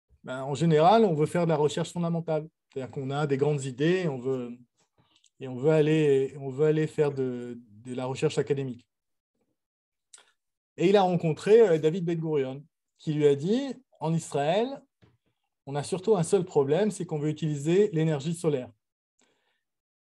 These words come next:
Et il lui a, il lui a dit, « Tu vas monter un centre de recherche sur l'énergie solaire dans le Negev. »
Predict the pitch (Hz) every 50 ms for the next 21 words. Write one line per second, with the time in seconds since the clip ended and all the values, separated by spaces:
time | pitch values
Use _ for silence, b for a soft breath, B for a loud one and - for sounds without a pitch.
0 | _ _ _ _ _ _ _ - 170 190 196 180 175 175 170 170 175 175 170 170
1 | 165 160 156 147 - - 156 151 156 156 147 139 139 180 202 226 240 240 240 -
2 | - _ _ _ - - 170 160 170 175 175 170 160 - - 208 220 214 180 -
3 | - 190 185 180 165 170 151 151 147 - - 185 180 170 160 - - - 214 208
4 | 196 185 175 170 160 139 143 160 - - 156 143 143 147 175 220 254 277 277 -
5 | _ _ _ _ _ _ 135 131 160 180 180 160 147 127 120 117 139 180 202